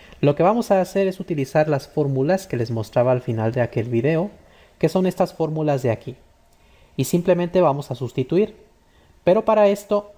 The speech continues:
hay que tomar bien en cuenta cuál va a ser X uno, Y uno y cuál va a ser X dos, Y dos de estos puntos. En este caso, no es lo mismo poner X uno, Y uno en A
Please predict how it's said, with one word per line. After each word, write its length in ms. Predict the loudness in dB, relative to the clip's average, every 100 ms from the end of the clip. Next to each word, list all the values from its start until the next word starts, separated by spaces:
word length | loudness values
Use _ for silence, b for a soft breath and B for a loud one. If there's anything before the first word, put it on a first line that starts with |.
| 0
hay 260 | 2 2 -2
que 140 | -4
tomar 380 | -2 -4 -2 -2
bien 180 | -2 -4
en 100 | -4
cuenta 600 | -2 -4 -2 -4 -6 -8
cuál 240 | -2 0 0
va 60 |
a 40 | -2
ser 420 | 0 -2 -2 -10 _ _
X 420 | 0 0 0 -6 -4
uno, 240 | -2 -2
Y 200 | 0 0
uno 360 | 2 0 -2 -6 _ _ -14 -8
y 120 | -2
cuál 380 | 2 2 0 -2
va 140 | 0 0
a 60 |
ser 280 | 0 -4 -4 -6
X 300 | -6 -6 -2
dos, 260 | -2 0
Y 60 | -2
dos 380 | 0 -2 -4 -16 b b b
de 280 | -2 0 2
estos 380 | 0 -2 -2 -6
puntos. 540 | -4 -4 -4 -6 -12 -4
En 100 | -2
este 220 | -2 0
caso, 380 | 0 -2 -4 -6 b b b b b _ -6
no 300 | -2 2 4
es 160 | 2
lo 80 | 0
mismo 340 | -2 -2 -4 -2
poner 260 | -2 0
X 320 | 0 -2 -6
uno, 200 | -4 -4
Y 160 | -2 -2
uno 280 | 0 -2 -4
en 160 | -6 -4
A 360 | -2 0 -2